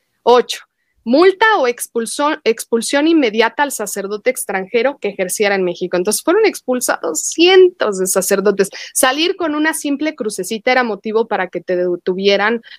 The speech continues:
los, eh, federales. Voy a contar una historia que es terrible. En San Juan de los Lagos, Jalisco, eh, se hizo, eh, porque claro, empezó el movimiento cuando entraron todas estas leyes absurdas,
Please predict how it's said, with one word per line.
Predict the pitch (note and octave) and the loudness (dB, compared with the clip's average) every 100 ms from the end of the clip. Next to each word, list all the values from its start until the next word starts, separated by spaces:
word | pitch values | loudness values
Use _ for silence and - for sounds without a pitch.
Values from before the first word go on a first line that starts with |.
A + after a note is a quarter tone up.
| - | -2
los, | G3+ F#3 F3 F3 - - | 2 6 6 4 2 -4
eh, | F3+ F#3 F3+ | -2 -2 0
federales. | G3+ F#3 F#3 F3+ A3+ - | 0 4 4 2 -2 -2
Voy | A3+ | -2
a | C4 | -2
contar | A3 G#3 | -6 -6
una | A3+ | -4
historia | G#3 - G#3 G#3+ | -6 -6 -4 -4
que | G3 | -6
es | - | -6
terrible. | G#3+ G3 G3 G3 D#4 - - - _ | -6 -4 -2 -2 -2 -4 -18 -20 _
En | G3+ G#3+ G#3 G#3+ | 2 4 4 2
San | G#3 G#3+ | 0 -2
Juan | G#3+ B3+ | 0 0
de | E4 | 2
los | E4 A#3 | -2 -2
Lagos, | A3 A#3+ - | -4 -4 -6
Jalisco, | F#3 F#3+ - A3+ - _ _ _ _ _ _ _ _ _ _ - | -6 -6 -8 -8 -10 _ _ _ _ _ _ _ _ _ _ -4
eh, | - G#3+ G3+ - | 2 4 2 0
se | - A#3 | -2 0
hizo, | A#3 - C#4 C4+ | 0 0 2 2
eh, | A3+ | -2
porque | G3+ G#3 G#3 | -2 -2 -2
claro, | C#4+ D4 | 0 0
empezó | B3 A#3 - C#4 | 0 -4 -4 -2
el | |
movimiento | D4+ D#4 B3 B3 - | 0 0 -2 -4 -2
cuando | A3 G#3 | -2 -2
entraron | G#3+ G#3 A#3 C#4+ D4+ | -2 0 0 0 0
todas | C4 B3+ | 0 -2
estas | B3 - B3 | -6 -6 -4
leyes | A#3 A#3 A#3+ | -2 -2 -2
absurdas, | G#3 - G#3 F3+ A3 | -4 -4 -2 0 0